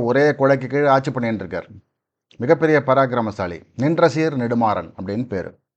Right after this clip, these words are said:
அவரோட ஆட்சியில மதுரை மிகப்பெரிய செல்வ செழிப்போடு விளங்கியது. செல்வங்கள், பொன்மணிகள், மாளிகைகள், ரொம்ப அருமையான ஒரு ஆட்சி.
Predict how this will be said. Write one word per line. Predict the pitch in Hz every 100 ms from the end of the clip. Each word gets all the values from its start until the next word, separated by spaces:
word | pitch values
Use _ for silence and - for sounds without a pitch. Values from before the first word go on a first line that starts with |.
| _ _ _ _ _ _ _ _ _ _ _ -
அவரோட | 110 123 123
ஆட்சியில | 135 135 139 143
மதுரை | 131 127 113 113 85 - _ _ _ _ _ _ _ _
மிகப்பெரிய | 107 131 139 170 170
செல்வ | 143 147 170
செழிப்போடு | 160 147 160 165 175 165
விளங்கியது. | 127 110 101 87 - _ 104 _ _ _ _ _ _ _ _ _ _ _ _ _ _ _ _ _ _ _ _ _ _ _ _ _ _ _ _ _ _
செல்வங்கள், | - 101 120 127 127 120 117 110 - _ _ _ _ _ _ _ _
பொன்மணிகள், | 117 127 127 123 123 117
மாளிகைகள், | 117 123 123 120 113 113 110 - _ _ _ _ _ _ _ _ _ _ _ _ _ _
ரொம்ப | 127 165 180
அருமையான | 139 160 170 170 156
ஒரு | 123
ஆட்சி. | 113 -